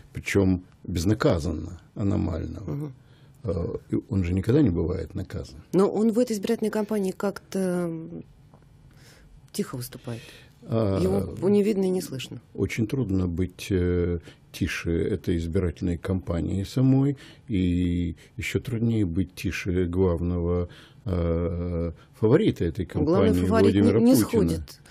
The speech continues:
Speaker 1: Э,
Speaker 2: с,
Speaker 1: он не
Speaker 2: с
Speaker 1: сходит,
Speaker 2: экрана.
Speaker 1: но вирту-, <laughs> но как бы, э, виртуально, да, в, фактически в этой кампании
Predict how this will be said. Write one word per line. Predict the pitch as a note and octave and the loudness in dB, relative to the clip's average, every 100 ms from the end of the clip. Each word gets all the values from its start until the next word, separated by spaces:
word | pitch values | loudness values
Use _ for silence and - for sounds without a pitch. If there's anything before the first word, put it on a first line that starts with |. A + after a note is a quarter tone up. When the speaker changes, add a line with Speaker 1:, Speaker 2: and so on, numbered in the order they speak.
| - - - | -20 -18 2
Speaker 1:
Э, | F#2+ | 6
Speaker 2:
с, | |
Speaker 1:
он | A2 C3+ A#2 | 8 10 10
не | G#2+ | 8
Speaker 2:
с | - | 4
Speaker 1:
сходит, | - B3 A#2 | 2 4 4
Speaker 2:
экрана. | - A2 | 6 8
Speaker 1:
но | G#2+ G2 | 8 6
вирту-, | F#2 C3 C3 C#3 - | 4 2 2 -2 2
<laughs> | |
но | D3 B2 C#3+ | 4 8 6
как | B2 B2+ G#2+ | 6 4 6
бы, | B2 A#2+ - - - - | 4 4 -4 -14 -14 -2
э, | G2+ G#2 G2+ G2 F#2 F#2 F#2 - - | 2 6 6 6 4 2 -2 -10 -2
виртуально, | G#2+ B2+ E3+ A#2+ F2+ E2 D#2 - E2 | 0 4 8 10 10 6 0 -4 -6
да, | F2+ A2+ B2+ | 2 2 2
в, | E2 F2 F#2 F2+ | 0 2 2 2
фактически | - - C#3 B2+ - - - G#2 G2+ F#2+ | -2 -4 -6 -8 -10 -6 0 2 4 2
в | F#2 | 2
этой | - F#2 | -2 -4
кампании | - F#2 F2+ F#2+ F#2+ F#2 F2+ E2+ | -2 -4 -2 -2 0 0 0 -4